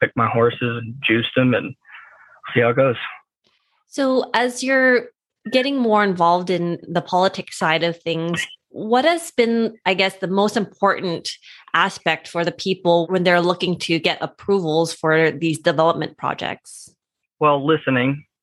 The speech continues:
Speaker 1: of course, but you mean in, in terms of the people, not so much the, the politicians, like the citizens?
Speaker 2: Right.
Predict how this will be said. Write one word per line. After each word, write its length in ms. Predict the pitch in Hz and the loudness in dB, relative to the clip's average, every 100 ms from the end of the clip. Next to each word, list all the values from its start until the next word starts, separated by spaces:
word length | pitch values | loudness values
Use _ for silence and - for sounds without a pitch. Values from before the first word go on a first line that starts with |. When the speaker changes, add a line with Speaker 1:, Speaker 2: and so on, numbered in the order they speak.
| - | -16
Speaker 1:
of 80 | 135 | -12
course, 360 | - 123 117 127 - - _ _ _ _ - | 0 2 2 0 -8 -20 _ _ _ _ -6
but 400 | 135 127 120 - - - - _ _ _ _ | 0 2 2 0 -10 -18 -20 _ _ _ _
you 80 | 143 | 0
mean 180 | 143 131 | 2 2
in, 260 | 131 127 | 0 0
in 100 | 131 | -2
terms 300 | 131 135 127 | 0 0 0
of 140 | 117 113 | -6 -10
the 80 | - | -6
people, 340 | - 113 - 98 | -2 -2 0 0
not 200 | 104 95 - | 0 0 -2
so 80 | |
much 220 | 104 104 - - | 0 0 -2 -2
the, 140 | 101 - - | -2 -2 -6
the 140 | 82 | -6
politicians, 760 | - 101 82 - 107 - 120 - - _ _ _ _ - - | -2 -2 -2 -2 -4 -2 -4 -6 -16 _ _ _ _ -10 -8
like 120 | 92 | -4
the 80 | - - | -2 2
citizens? 480 | 113 - 117 120 - - - _ _ _ | 2 2 2 0 -2 -14 -20 _ _ _
Speaker 2:
Right. 580 | 220 247 220 202 190 | -4 0 0 0 -2